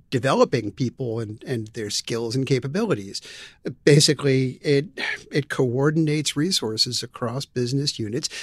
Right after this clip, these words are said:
And within the business units, of course, it thinks about new products to develop, who their competitors are and are likely to be, and what key enabling technologies are needed to compete in the future.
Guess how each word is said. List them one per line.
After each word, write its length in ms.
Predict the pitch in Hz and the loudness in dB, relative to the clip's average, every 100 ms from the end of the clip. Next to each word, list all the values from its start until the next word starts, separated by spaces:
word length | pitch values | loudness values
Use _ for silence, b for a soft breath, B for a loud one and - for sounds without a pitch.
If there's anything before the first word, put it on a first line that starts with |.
| B | B
And 100 | 165 | 8
within 280 | 151 247 320 | 12 12 10
the 80 | |
business 440 | 131 131 143 123 - | 6 4 2 0 0
units, 280 | 120 - - | -2 -2 -8
of 100 | - | -6
course, 300 | 123 143 165 | -4 -4 -6
it 100 | - | -6
thinks 260 | 127 - | -6 -4
about 280 | 120 127 123 | -4 -6 -4
new 140 | 120 123 | -6 -6
products 380 | 113 110 135 - | -6 -6 -8 -8
to 100 | 160 | -10
develop, 460 | 160 113 110 - B B B | -4 -4 -4 -10 B B B
who 200 | - 147 | -2 2
their 160 | 131 127 | 4 2
competitors 640 | - 135 120 123 131 113 | 0 0 0 0 -4 -2
are 240 | 117 123 147 | -2 -2 -2
and 160 | 123 | -4
are 120 | 110 101 | -4 -6
likely 340 | 110 - 139 | -8 -2 -2
to 80 | 127 | -2
be, 260 | 113 107 | -4 -4
and 140 | 139 117 | -2 -2
what 240 | 117 120 | -4 -6
key 220 | - 127 | -4 -2
enabling 460 | 123 123 123 131 135 | 0 0 -2 -2 0
technologies 760 | 151 143 143 151 160 170 156 160 | -2 -2 -2 -2 -2 -2 -2 0
are 100 | 160 | 0
needed 400 | 214 226 147 135 | 0 2 0 -2
to 80 | 143 | -4
compete 360 | 151 147 175 | -4 -4 -4
in 100 | 196 | -2
the 100 | 196 | -2
future. 420 | 190 294 - - | 0 -2 -2 -6